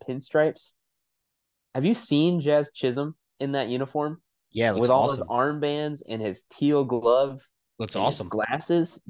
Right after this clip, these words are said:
Speaker 1: Dude
Speaker 2: I
Speaker 1: is
Speaker 2: love it.
Speaker 1: probably the best looking ball player in the league in that uniform. And they got rid of him.
Speaker 2: Listen,
Speaker 1: They're bringing
Speaker 2: that
Speaker 1: him back
Speaker 2: was
Speaker 1: on, like, Fridays. Like, that should be your primary.
Speaker 2: Yeah.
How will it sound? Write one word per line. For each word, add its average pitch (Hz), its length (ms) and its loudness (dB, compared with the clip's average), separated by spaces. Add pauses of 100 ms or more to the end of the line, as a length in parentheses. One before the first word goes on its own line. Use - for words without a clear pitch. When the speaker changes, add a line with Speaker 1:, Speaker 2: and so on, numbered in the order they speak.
(100)
Speaker 1:
Dude 196 240 4
Speaker 2:
I 190 40 6
Speaker 1:
is - 20 6
Speaker 2:
love 120 100 -2
it. 104 100 -8
Speaker 1:
probably 139 340 0
the 107 240 -4 (100)
best 117 280 -2
looking 123 280 -2
ball 104 220 0
player 101 280 -4
in 98 240 -10
the 92 100 -8
league 92 540 -8
in 92 140 -6
that 87 180 -4
uniform. - 560 -6
And 117 120 0
they 113 60 4
got 104 140 6
rid 82 140 2
of - 60 -4
him. - 140 -8 (360)
Speaker 2:
Listen, 143 180 0
Speaker 1:
They're 117 80 6
bringing 131 180 6
Speaker 2:
that - 20 6
Speaker 1:
him 120 60 4
back 120 200 6
Speaker 2:
was - 40 0
Speaker 1:
on, 117 100 -4
like, - 160 -12
Fridays. 98 380 2
Like, 120 140 2
that 135 140 2
should 156 160 2
be 139 60 0
your 127 140 2
primary. 98 480 -4
Speaker 2:
Yeah. - 40 -18